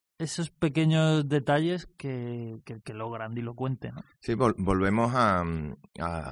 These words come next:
Speaker 2: a lo que decíamos antes. Yo creo que hace una cosa que está muy bien, que es,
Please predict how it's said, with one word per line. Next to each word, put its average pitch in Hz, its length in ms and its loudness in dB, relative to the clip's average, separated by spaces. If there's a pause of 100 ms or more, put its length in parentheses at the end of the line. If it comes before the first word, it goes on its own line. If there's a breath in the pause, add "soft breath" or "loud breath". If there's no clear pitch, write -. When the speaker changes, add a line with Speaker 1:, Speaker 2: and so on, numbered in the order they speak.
Speaker 2:
a 85 140 -2
lo 82 100 -2
que 73 100 -6
decíamos 82 400 -4
antes. 90 440 -2
Yo 95 160 0
creo 123 160 -2
que 123 80 -2
hace 117 160 -6
una 117 120 -2
cosa 107 240 -4
que 78 80 -8
está - 200 -10
muy 87 220 -2
bien, 92 260 -2
que 80 220 -2
es, - 140 -10